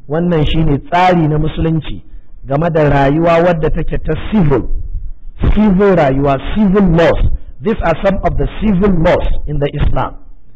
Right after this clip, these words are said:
Suna daga cikin dokokin zamantakewa na musulunci. Makwabcinka Kirista ne, makwabcinka Bayahude ne, makwabcinka kaza ne, kowane iri ne shi, ya zauna cikin aminci game da kai, kai ma kuma ka samu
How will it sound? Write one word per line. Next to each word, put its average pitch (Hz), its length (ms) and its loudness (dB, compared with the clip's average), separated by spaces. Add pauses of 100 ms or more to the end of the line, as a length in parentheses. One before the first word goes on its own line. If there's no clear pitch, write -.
(240)
Suna 190 200 2
daga 147 200 2
cikin 180 320 0
dokokin 185 680 2
zamantakewa 151 720 0
na 139 100 0
musulunci. 143 640 -4 (400)
Makwabcinka 185 540 -2
Kirista 185 500 0
ne, 202 180 0 (220)
makwabcinka 196 520 0
Bayahude 180 520 2
ne, 214 220 0 (140)
makwabcinka 196 560 -2
kaza 170 340 2
ne, 196 160 0 (140)
kowane 269 520 2
iri 190 180 2
ne 135 220 0
shi, 127 240 -4 (320)
ya 143 300 0
zauna 214 480 2
cikin 180 320 -8 (120)
aminci 208 580 0
game 135 260 0
da 120 100 -2
kai, 87 220 -14 (380)
kai 196 220 2
ma 202 160 2
kuma 202 260 -4
ka 190 220 -4
samu 160 240 0